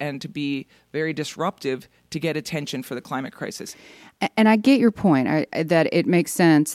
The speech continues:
Speaker 2: that they're trying to affect something that's existential, hard to see, hard to, can't climb up and live in climate change.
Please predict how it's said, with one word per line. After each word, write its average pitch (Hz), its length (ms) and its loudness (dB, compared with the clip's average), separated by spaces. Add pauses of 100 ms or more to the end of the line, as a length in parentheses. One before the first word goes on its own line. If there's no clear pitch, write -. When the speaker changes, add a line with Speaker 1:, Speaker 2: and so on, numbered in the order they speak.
(120)
Speaker 2:
that 143 260 2 (320)
they're 165 240 0 (120)
trying 165 300 6 (120)
to 139 540 6
affect 156 420 0
something 139 460 0
that's - 320 -6 (340)
existential, 156 680 -4
hard 208 380 0
to 143 100 -8
see, 147 480 -6 (300)
hard 175 340 -2
to, 156 160 -4 (300)
can't - 320 -8
climb 151 240 -4
up 139 160 -6
and 151 160 -6
live 156 180 -4
in 139 140 -4
climate 165 420 -6
change. - 400 -14